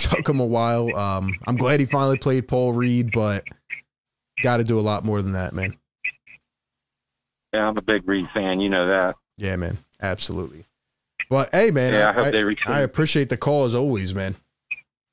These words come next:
Speaker 2: Hey, uh, you did a great job, man. You were the M V P of podcast,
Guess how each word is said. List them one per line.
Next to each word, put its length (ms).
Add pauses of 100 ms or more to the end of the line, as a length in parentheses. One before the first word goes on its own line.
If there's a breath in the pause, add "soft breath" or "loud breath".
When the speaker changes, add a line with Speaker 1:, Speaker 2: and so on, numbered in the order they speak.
(920)
Speaker 2:
Hey, 240
uh, 160
you 160
did 140
a 20
great 260
job, 320
man. 160
You 80
were 100
the 120
M 140
V 160
P 200
of 100
podcast, 540